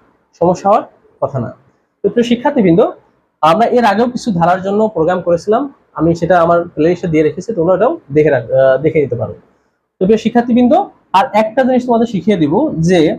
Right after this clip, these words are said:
যেটা একটা ট্রিক্স বলতে পারো, যে এখানে আমরা দেখো প্রতিবার আই স্কয়ার, আই দেখো তিনবার লিখছি এরকম আই গুণ আই গুণ আই।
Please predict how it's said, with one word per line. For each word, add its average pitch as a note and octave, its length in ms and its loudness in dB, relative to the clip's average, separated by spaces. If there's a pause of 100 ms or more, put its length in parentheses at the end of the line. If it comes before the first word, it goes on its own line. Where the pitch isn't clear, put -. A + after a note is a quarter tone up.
(120)
যেটা F#3 160 0
একটা G#3 140 -2
ট্রিক্স G3+ 400 -4
বলতে D3+ 220 0
পারো, D#3+ 320 0 (540)
যে E3+ 160 -4
এখানে B3 320 2
আমরা A#3 280 2
দেখো G#3+ 480 -2 (200)
প্রতিবার A3+ 400 2
আই G3+ 380 0
স্কয়ার, F#3 600 0 (960)
আই F#3+ 200 2
দেখো F#3+ 200 0
তিনবার F#3 440 2
লিখছি E3+ 320 -2
এরকম E3 220 0
আই D#3+ 200 0
গুণ D#3 200 0
আই D3+ 180 0
গুণ D3+ 200 -2
আই। C#3+ 260 -4